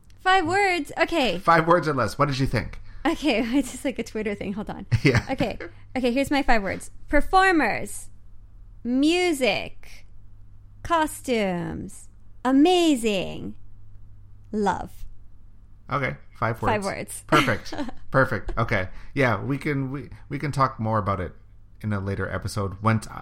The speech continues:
Speaker 2: once I finally see it, because I was at work today, so <laughs> I couldn't actually go and see it,
Speaker 1: Totally.
Speaker 2: unfortunately.
Speaker 1: And, and I wanna see, I wanna see if there's any changes to it, 'cause, you know, it's, like, previews, so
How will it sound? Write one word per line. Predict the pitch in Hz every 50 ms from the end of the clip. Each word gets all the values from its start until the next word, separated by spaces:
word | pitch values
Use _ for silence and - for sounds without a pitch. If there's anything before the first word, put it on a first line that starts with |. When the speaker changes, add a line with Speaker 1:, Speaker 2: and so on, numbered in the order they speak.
| - - -
Speaker 2:
once | 117 117 113 -
I | 104 127 139
finally | 135 - 139 120 110 98 95
see | - - - 107 98
it, | 101 101 -
because | - 107 - 107 101 95 90 90 - - - - - - - - -
I | 113
was | 123 123 117
at | 120 90
work | 127 147 - -
today, | - 117 104 95 90
so | 87 - 110
<laughs> |
I | 117
couldn't | 110 - - 143 127 113
actually | 110 117 104 - - 110
go | - 113 104
and | 101 101
see | - - 104
it, | 90 - - -
Speaker 1:
Totally. | - 135 156 160 147 123 101 - - - - - - - - -
Speaker 2:
unfortunately. | - - 277 311 330 294 302 277 262 - -
Speaker 1:
And, | 262 - - - -
and | 269 285
I | 294 311
wanna | 339 359 381 392 403
see, | 392 - - 370 302
I | 240
wanna | 269 302 339 403 440
see | - - 403
if | 403
there's | 403 392 349 -
any | - 262 285 311
changes | 302 - - 196 220 277 311 - 427 - -
to | - 196
it, | - 190
'cause, | - - 262
you | 277 240
know, | 185 180 226
it's, | 247 - 220
like, | 185 165 -
previews, | - - 202 262 285 220 196 175 170
so | - - - 165 160